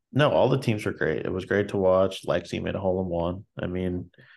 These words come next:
I just think it's something that should have been done a long time ago, and it was, it was very entertaining, and it's something that I can't wait to watch every year. And we go from one team event to another team event, which is nice that they're Oh, it's doing that in the off season to keep us entertained.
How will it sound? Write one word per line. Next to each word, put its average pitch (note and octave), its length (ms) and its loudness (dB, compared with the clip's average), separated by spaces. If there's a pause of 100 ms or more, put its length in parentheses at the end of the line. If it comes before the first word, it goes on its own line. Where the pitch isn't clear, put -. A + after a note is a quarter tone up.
(260)
I G#2 120 4
just G2+ 160 -4
think G#2 140 0
it's G2 120 -2
something G#2 240 2
that G2 160 4
should G2+ 140 0
have G2+ 100 0
been G2+ 80 0
done G2+ 180 2
a G2+ 60 2
long G2 220 2
time G2+ 280 0
ago, A#2 380 4
and G#2 100 0
it G2+ 100 -2
was, G2+ 520 -4
it G2 200 -4
was G2+ 280 -4 (160)
very G#2 340 4
entertaining, G#2+ 680 2
and F#2+ 180 0
it's - 220 -4
something G2+ 460 0
that G2+ 120 4
I G2 80 4
can't G2+ 220 2
wait G2+ 160 2
to G#2 100 0
watch G#2 300 4
every G2+ 240 2
year. G#2+ 320 2
And A#2 80 -4
we G2 80 -4
go G2 240 0
from G2+ 180 -6
one G2+ 240 -2
team G#2 240 -4
event G#2+ 360 0
to A2 120 -2
another A2+ 320 2
team G#2+ 240 -4
event, F#2+ 400 -2
which G2+ 160 -6
is G2 100 -2
nice G2 420 0
that G2+ 180 -2
they're G2+ 100 2
Oh, G2 40 6
it's G2+ 100 6
doing G2+ 180 6
that G2 160 2 (220)
in - 100 -16
the G2 80 2
off A2 220 2
season F2+ 300 -6
to F2+ 80 -4
keep F#2 220 0
us G2+ 140 -8
entertained. G2 580 -4